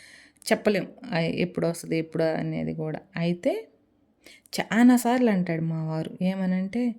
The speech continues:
"నీకెందుకు ఎప్పుడు రెడీగా ఉంటది, ఆదివారం రాగాల్నే అసలు దానికంటూ ఒక టైమ్ అంటూ ఉండదా?" అంటే, "అదేమన్నా మన ఇంటి పక్కన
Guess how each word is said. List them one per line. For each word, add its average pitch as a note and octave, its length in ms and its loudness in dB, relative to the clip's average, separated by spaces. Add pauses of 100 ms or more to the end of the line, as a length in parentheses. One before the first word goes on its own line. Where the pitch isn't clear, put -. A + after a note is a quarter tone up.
(540)
"నీకెందుకు C#4 580 4
ఎప్పుడు B3+ 500 2
రెడీగా A#3 540 2
ఉంటది, G#3 400 0
ఆదివారం G3 600 2
రాగాల్నే G3+ 1080 2 (680)
అసలు F#3+ 240 0
దానికంటూ F#3+ 540 2
ఒక G3+ 120 4
టైమ్ G#3 340 0
అంటూ G#3+ 240 0
ఉండదా?" F#3+ 400 0
అంటే, F3 480 -2
"అదేమన్నా F#3 420 0
మన F3 220 2
ఇంటి F3+ 200 0
పక్కన G#3+ 360 -2